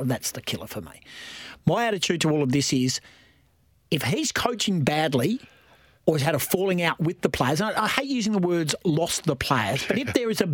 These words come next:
Speaker 1: if there is a, if there is a, a decided gap between player and coach, and that is the reason why Adam Simpson's job is on the line, then surely the players have got some power. I'm not saying they've got the power to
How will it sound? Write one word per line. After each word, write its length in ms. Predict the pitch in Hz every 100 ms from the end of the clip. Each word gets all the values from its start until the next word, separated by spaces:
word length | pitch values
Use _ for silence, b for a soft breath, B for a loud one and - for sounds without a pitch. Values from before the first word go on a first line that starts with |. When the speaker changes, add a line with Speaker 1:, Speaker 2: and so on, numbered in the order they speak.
| 165
Speaker 1:
if 160 | 254 -
there 200 | 269 247
is 120 | 202
a, 260 | 196 170 156 B B
if 120 | 226 226
there 180 | 226
is 120 | 208 185
a, 80 | 156 156 -
a 60 |
decided 760 | 180 180 175 - 226 254 190 120
gap 220 | 117 -
between 360 | - 170 160 135
player 440 | - 180 185 175 -
and 160 | 143
coach, 580 | 135 131 113 - - - B B B B B B B B
and 200 | 151 139
that 120 | 170 233
is 140 | 214
the 120 | 208
reason 320 | 175 180 175
why 120 | 151 147
Adam 220 | 160 156
Simpson's 480 | 170 160 - 135 113
job 320 | 123 165 160
is 100 | 139
on 140 | 143
the 80 | 131
line, 480 | 127 135 120 160 302 b b b b b b b - 170
then 260 | 143 151
surely 300 | 135 202 185
the 100 | 151
players 500 | 117 156 151 139 127 -
have 140 | 143 135
got 180 | 160
some 360 | - - 151 147
power. 360 | - - 113 -
I'm 40 |
not 100 | 202
saying 180 | 208 277
they've 100 | 285
got 120 | 262
the 80 | 220
power 520 | - - 208 202 190
to 360 | - - 175